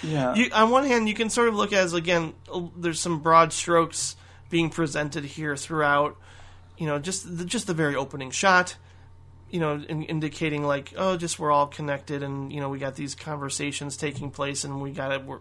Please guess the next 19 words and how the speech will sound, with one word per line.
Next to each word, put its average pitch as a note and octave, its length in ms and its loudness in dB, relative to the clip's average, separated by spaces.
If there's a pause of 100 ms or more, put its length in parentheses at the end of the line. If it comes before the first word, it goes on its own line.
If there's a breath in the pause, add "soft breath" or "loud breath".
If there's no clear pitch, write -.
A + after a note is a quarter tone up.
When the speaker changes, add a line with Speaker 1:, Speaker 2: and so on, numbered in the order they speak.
(120)
Speaker 2:
you D3+ 80 -6
know, C3+ 100 -6
the C3+ 80 -8
judge C3+ 240 -4
is C3 160 -10 (300)
obviously C3+ 300 -4
gonna C#3+ 120 -6
be C3+ 40 -8
listening C#3 420 -6
in. C#3+ 260 -4 (640 loud breath)
But F#3+ 100 0
then C#4+ 120 4
there's F4+ 180 2
this, C#4 180 -2 (200)
there, G#3 260 -4 (880 loud breath)
there G#3+ 120 4
is C#4+ 200 2
this F#4 180 2
moment, G#3+ 840 2